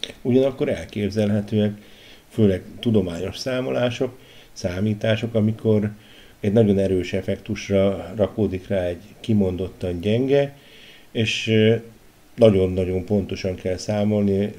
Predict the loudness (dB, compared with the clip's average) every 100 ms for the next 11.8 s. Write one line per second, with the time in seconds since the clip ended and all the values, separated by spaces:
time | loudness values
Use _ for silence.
0 | -6 -2 -2 0 -2 0 0 2 2 0
1 | -2 -4 -6 -8 -12 -14 -10 -10 -10 -12
2 | -12 -10 -10 -12 -20 -20 _ -20 -20 -20
3 | _ _ -20 -20 -20 -20 -20 -20 _ -10
4 | -8 -6 -8 -14 -12 0 4 6 6 6
5 | 6 2 2 2 2 0 -2 -4 -6 -6
6 | -6 -6 0 0 -2 -6 -6 -6 -6 -8
7 | -10 -8 -10 -8 -4 -2 0 0 0 0
8 | 0 -8 -20 -20 -20 -20 -20 -16 0 6
9 | 8 6 2 -4 -2 0 2 0 0 -2
10 | -6 -6 -8 -6 -8 -6 -6 -6 -8 -8
11 | -8 -8 -6 -4 -2 2 2 2